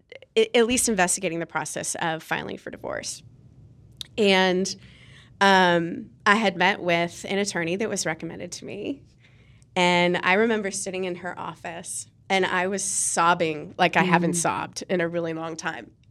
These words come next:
Speaker 1: Gr-, you know, my mom diagnosed with cancer.
Speaker 2: Yeah.
Speaker 1: But it just came from a place of, you know, such grief and, and fear. Um, am I really gonna do this on my own when everything else is falling apart? And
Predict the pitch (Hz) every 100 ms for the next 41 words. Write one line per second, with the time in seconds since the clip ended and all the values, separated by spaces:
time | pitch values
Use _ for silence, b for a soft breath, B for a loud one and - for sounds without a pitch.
0 | - - 240 240 247 196 190 214 208 202
1 | 208 208 185 147 165 156 - - 277 269
2 | 262 214 170 156 151 151 b b b -
3 | 233 233 226 220 - 247 208 185 202 185
4 | - 175 165 - 165 156 - - 185 165
5 | 160 - - _ _ - - 330 - -
6 | 170 165 165 160 165 - 175 - 170 156
7 | 160 - b b b b 185 185 175 165
8 | 170 190 175 175 175 170 165 165 170 175
9 | - 170 165 160 - 196 - 175 160 160
10 | - B B - 208 185 180 180 170 170
11 | 170 151 - - _ - 180 165 160 214
12 | 226 202 - _ _ _ _ _ _ _
13 | _ - 190